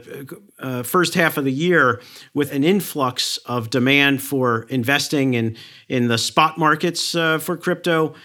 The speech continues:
as well as other products that are offered, you know, even today to get crypto exposure. And then eventually that will expand into decentralized finance and other, uh, forms of exposure to the market. I think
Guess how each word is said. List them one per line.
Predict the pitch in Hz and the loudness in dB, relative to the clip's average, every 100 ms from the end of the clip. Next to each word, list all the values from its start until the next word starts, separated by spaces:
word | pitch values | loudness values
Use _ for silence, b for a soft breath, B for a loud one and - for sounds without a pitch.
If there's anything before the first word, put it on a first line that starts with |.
| B B | B B
as | 131 | 0
well | 160 156 | 2 2
as | 139 - | 0 0
other | 156 165 165 | 0 2 0
products | - 156 156 185 - | 2 2 2 -2 -4
that | 156 139 | 0 2
are | 139 | 2
offered, | 143 143 165 160 | 2 2 -2 0
you | 151 | -2
know, | 139 | 0
even | 139 151 139 | 0 0 0
today | - 120 156 160 131 117 B B B | -2 0 2 4 2 0 B B B
to | - | -4
get | 131 147 147 | 0 0 0
crypto | 156 147 127 117 | -4 0 0 0
exposure. | 104 - 123 120 110 92 - B B | -2 -2 0 0 0 -4 -6 B B
And | 170 | 0
then | 214 208 | 0 0
eventually | 165 185 311 - 160 143 | -2 -2 -2 -2 0 2
that | 165 - | 0 0
will | 156 | -2
expand | 131 - 170 208 151 113 | -2 -2 -2 0 0 0
into | 123 120 135 | -2 -2 -4
decentralized | 107 156 151 151 135 135 123 120 - | -2 -2 2 0 0 0 0 0 -2
finance | 123 123 127 123 - | 2 2 4 0 -2
and | 120 B B B | -4 B B B
other, | 165 170 151 135 135 | -2 2 2 2 0
uh, | 135 131 127 | 0 0 -2
forms | - 170 156 139 | 0 2 2 2
of | 127 | 0
exposure | 127 - 156 156 151 120 | -2 0 2 2 2 -2
to | 131 | -2
the | 117 | -2
market. | 110 107 110 98 - B B B | 2 0 0 -2 -6 B B B
I | 170 | 0
think | 226 | 0